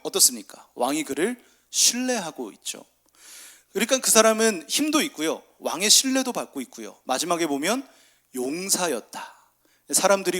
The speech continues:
우러러 보는 사람이었다라고 설명을 하고 있습니다. 근데 동시에 그는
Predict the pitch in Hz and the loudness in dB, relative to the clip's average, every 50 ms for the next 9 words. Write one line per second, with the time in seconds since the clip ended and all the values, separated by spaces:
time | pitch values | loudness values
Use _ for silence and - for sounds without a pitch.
0 | 170 165 135 143 160 220 247 233 233 - 196 180 180 175 156 151 160 156 156 151 | -6 -6 -6 0 2 2 2 2 0 -4 -4 -4 -4 -4 -6 -4 -4 -6 -6 -4
1 | 143 135 127 127 _ - 135 131 117 104 92 101 110 120 - - 180 170 160 151 | -4 -4 -6 -6 _ -8 -6 -6 -6 -8 -10 -10 -8 -6 -6 -6 -6 -6 -6 -6
2 | 139 135 143 156 160 156 151 - - - _ _ _ - - - 185 - - 170 | -6 -4 -4 -4 -4 -4 -6 -12 -20 -20 _ _ _ -12 -10 -10 -10 -8 -6 -8
3 | 147 143 - 127 - - 135 110 - - - - - _ _ _ _ _ _ _ | -8 -8 -2 0 0 0 0 -2 -10 -18 -20 -20 -20 _ _ _ _ _ _ _
4 | _ - 202 233 262 - - 180 202 226 214 - - 143 101 95 104 135 202 - | _ -4 0 0 2 2 0 -2 2 4 4 4 4 2 -2 -6 -8 -10 -12 -16
5 | _ _ _ _ _ _ _ - - 127 127 143 180 226 247 | _ _ _ _ _ _ _ -12 -8 -2 0 0 0 0 -2